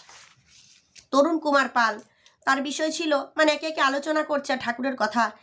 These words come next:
সেগুলোই শোনাচ্ছি আপনাদের। "ইষ্টে নিষ্ঠা আচার্যের প্রতি অন-, আনুগত্যই প্রকৃষ্ট উন্নতির একমাত্র পথ।" এটা হলো বিষয়, মানে, ইষ্ট আলোচনার এটা বিষয়। প্রসঙ্গ সূত্র ধরে তিনি বললেন,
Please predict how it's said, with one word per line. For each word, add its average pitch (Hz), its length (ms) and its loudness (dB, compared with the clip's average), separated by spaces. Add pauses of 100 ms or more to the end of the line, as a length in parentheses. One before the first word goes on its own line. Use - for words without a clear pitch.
(200)
সেগুলোই 277 380 -6
শোনাচ্ছি 262 460 -2
আপনাদের। 214 420 -2 (840)
"ইষ্টে 370 500 -2
নিষ্ঠা 320 480 2
আচার্যের 302 640 0
প্রতি 302 540 -4
অন-, - 240 -4
আনুগত্যই 294 720 -2
প্রকৃষ্ট 262 580 -8
উন্নতির 262 520 -2
একমাত্র 226 680 -2 (120)
পথ।" 208 220 2 (260)
এটা 233 220 -4
হলো 285 220 -2
বিষয়, 240 480 0 (180)
মানে, 254 160 -4
ইষ্ট 254 260 -4
আলোচনার 277 560 0
এটা 254 240 -4
বিষয়। 202 520 -4 (880)
প্রসঙ্গ 359 480 0
সূত্র 381 380 -2
ধরে 359 200 0
তিনি 349 260 -6
বললেন, 285 500 2